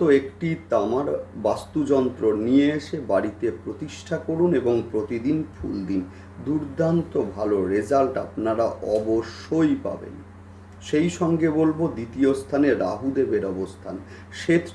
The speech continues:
চন্দনের ব্যবহার আপনারা বৃদ্ধি করুন। শ্বেত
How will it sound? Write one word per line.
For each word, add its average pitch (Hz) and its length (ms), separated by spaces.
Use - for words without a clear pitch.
চন্দনের 151 520
ব্যবহার 127 480
আপনারা 135 320
বৃদ্ধি 117 500
করুন। 98 300
শ্বেত 170 240